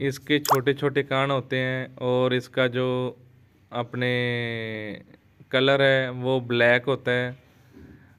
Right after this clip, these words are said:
पूरा ब्लैक भी नहीं जी, ना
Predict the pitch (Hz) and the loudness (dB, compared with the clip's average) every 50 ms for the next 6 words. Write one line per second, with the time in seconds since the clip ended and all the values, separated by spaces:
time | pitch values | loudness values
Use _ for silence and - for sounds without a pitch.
0 | _ _ - 139 139 139 147 147 135 139 143 139 139 135 131 139 143 147 147 147 | _ _ -4 0 2 4 4 4 4 4 4 4 4 2 0 -2 -2 0 0 -2
1 | 143 135 139 143 143 143 143 143 143 _ - - - 127 131 127 127 127 127 131 | -2 -2 -2 0 0 -2 -4 -6 -10 _ -20 -20 -14 -8 -4 -2 0 2 4 4
2 | 131 131 131 131 131 131 131 131 131 131 127 120 | 4 4 4 2 2 0 0 0 -2 -4 -6 -8